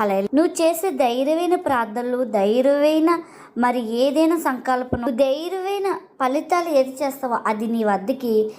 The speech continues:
దేవుడి కార్యాలని ముందుకు తీసుకొస్తూ ఉంటాయి. నువ్వేంటంటే పట్టుదలతో ప్రార్థించడమే, సాధ్యం కాని విషయాలన్నీ పట్టుదలతో విడవక ప్రార్థిస్తూ ఉంటే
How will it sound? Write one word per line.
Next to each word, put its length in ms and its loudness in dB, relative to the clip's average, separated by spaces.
దేవుడి 600 4
కార్యాలని 500 -4
ముందుకు 320 -4
తీసుకొస్తూ 640 -10
ఉంటాయి. 380 -4
నువ్వేంటంటే 840 2
పట్టుదలతో 720 -2
ప్రార్థించడమే, 1040 -4
సాధ్యం 720 -2
కాని 440 -2
విషయాలన్నీ 600 0
పట్టుదలతో 640 0
విడవక 560 2
ప్రార్థిస్తూ 720 -2
ఉంటే 540 -4